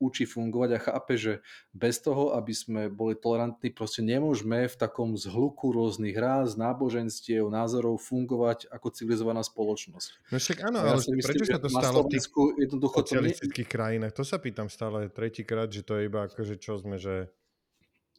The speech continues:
Speaker 1: No
Speaker 2: uzavretí
Speaker 1: lebo
Speaker 2: a všetci boli uzavretí, alebo ja mám pocit, že, že Kosovo, Srbsko, tam však oni tiež boli uzavretí a
Speaker 1: Na to, na, na Slo-, Slovensko podľa mňa,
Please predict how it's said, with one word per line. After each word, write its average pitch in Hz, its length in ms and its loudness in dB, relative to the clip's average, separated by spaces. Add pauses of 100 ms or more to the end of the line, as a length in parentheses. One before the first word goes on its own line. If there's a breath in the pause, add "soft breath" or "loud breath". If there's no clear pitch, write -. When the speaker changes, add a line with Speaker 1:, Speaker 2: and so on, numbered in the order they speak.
(680)
Speaker 1:
No 117 240 0
Speaker 2:
uzavretí 131 480 4
Speaker 1:
lebo 110 80 0
Speaker 2:
a - 0 -
všetci - 320 -4
boli 151 240 2
uzavretí, 143 560 0
alebo 110 320 0
ja 113 80 4
mám 117 160 -2
pocit, 117 240 -4
že, 113 320 0 (320 loud breath)
že - 80 -6
Kosovo, 139 400 -2
Srbsko, - 480 -6
tam 113 320 -2
však - 320 -10 (560)
oni 104 240 -4
tiež 98 240 -2
boli 123 160 -2
uzavretí 117 720 -4
a 92 160 -10 (880)
Speaker 1:
Na 127 160 -4
to, 131 240 0
na, 123 80 -2 (240)
na 120 160 0
Slo-, - 240 -8
Slovensko 139 480 0
podľa 135 320 -4
mňa, 131 200 -2